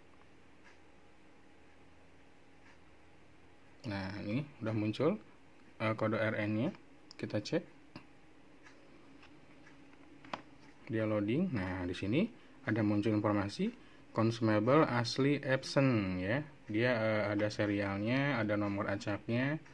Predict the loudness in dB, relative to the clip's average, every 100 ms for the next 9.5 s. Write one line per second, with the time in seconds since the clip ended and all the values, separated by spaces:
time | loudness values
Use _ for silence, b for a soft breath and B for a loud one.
0 | -20 -20 -20 -20 -20 -10 -10 -10 B B
1 | B B B B B B B B -16 -16
2 | 12 12 12 10 6 0 -2 -4 -2 -2
3 | 0 0 2 2 2 2 0 -6 0 2
4 | 2 2 2 4 2 4 0 0 0 0
5 | 2 0 0 0 4 4 4 2 -2 -4
6 | -2 -4 -2 -4 -2 -4 -2 -4 -4 -2
7 | 0 0 0 0 -4 0 0 2 -2 -10
8 | -18 -10 -4 -2 -2 -2 -2 2 6 6
9 | 6 4 6 6 4